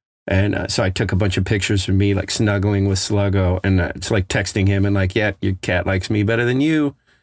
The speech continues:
uh, and all the shit. But we talked about that when they came and played recently. We talked about that, and he's like, "It's gonna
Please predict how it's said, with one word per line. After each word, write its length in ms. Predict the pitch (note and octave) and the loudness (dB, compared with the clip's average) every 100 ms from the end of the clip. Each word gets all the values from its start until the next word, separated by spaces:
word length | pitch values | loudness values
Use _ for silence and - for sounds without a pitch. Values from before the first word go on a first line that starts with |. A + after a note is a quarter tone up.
| _ _ _ - | _ _ _ -2
uh, 220 | F2+ F#2 | 0 2
and 80 | A2 | 0
all 120 | A2+ | 0
the 40 | |
shit. 240 | G#2+ A2+ G#2 _ _ | 0 -2 -4 _ _
But 100 | B2 | 0
we 160 | C#3+ | 0
talked 320 | D#3 D#3 C#3+ A#2+ | 0 -4 -2 -2
about 280 | G#2+ G2+ A#2 | 0 -2 0
that 180 | G#2 | -2
when 160 | G#2+ G#2 | 0 0
they 120 | G#2+ | 0
came 220 | G2 A2 | 0 0
and 140 | G2+ F#2+ | 0 0
played 260 | A2 G#2+ | 0 0
recently. 480 | G#2 G2+ - G2+ G2+ | 0 0 0 0 0
We 140 | G2 G2+ | 2 0
talked 280 | G#2 G2 | -2 -2
about 220 | G#2 G2 F#2+ | 0 -2 0
that, 120 | F#2+ | 0
and 80 | G2 | 0
he's 220 | G#2+ G2+ | 0 0
like, 200 | A2+ G2+ - | -2 -2 -4
"It's 100 | - | -2
gonna 280 | C3 A#2+ | -2 -2